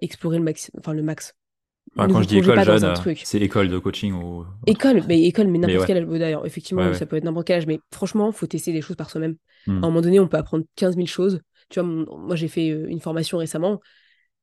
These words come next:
Speaker 1: Euh, il y a plein de trucs qui m'ont servi, mais parce que j'ai testé des choses sur le terrain. Si j'avais juste appris la formation et que je m'étais, j'étais restée là, franchement, j'aurais rien appris du tout. Le plus important, c'est d'aller tester sur le terrain ce qu'on apprend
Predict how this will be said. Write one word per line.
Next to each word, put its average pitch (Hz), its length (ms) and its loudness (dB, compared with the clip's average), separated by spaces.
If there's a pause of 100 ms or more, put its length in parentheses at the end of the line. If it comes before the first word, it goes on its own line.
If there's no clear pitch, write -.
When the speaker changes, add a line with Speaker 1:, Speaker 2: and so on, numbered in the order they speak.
(180)
Speaker 1:
Euh, - 340 -4
il - 40 -4
y 170 40 4
a - 40 -2
plein 185 120 2
de 175 40 2
trucs - 160 -2
qui - 120 -4
m'ont 165 100 0
servi, 175 280 0
mais 165 100 4
parce 156 140 -10
que - 80 -12
j'ai 151 120 -6
testé - 320 -2
des 165 80 0
choses 170 160 -4
sur 165 100 -4
le 151 40 -10
terrain. 190 200 0
Si 180 120 -8
j'avais 160 180 -2
juste 180 160 -8
appris 180 200 -6
la 165 60 -4
formation 165 460 -4 (280)
et 175 80 -2
que 147 60 -2
je 170 40 2
m'étais, 156 480 2 (220)
j'étais 160 220 -4
restée 165 240 0
là, 190 160 4
franchement, 190 500 -4 (280)
j'aurais 165 240 -8
rien 165 160 -4
appris 165 200 -6
du 165 80 -8
tout. - 160 -12 (300)
Le - 60 -14
plus 175 160 0
important, 175 240 0
c'est - 100 -4
d'aller 165 160 4
tester 175 240 -2
sur 170 160 -4
le 160 120 2
terrain 170 340 -2 (160)
ce - 100 -16
qu'on - 180 2
apprend 170 400 2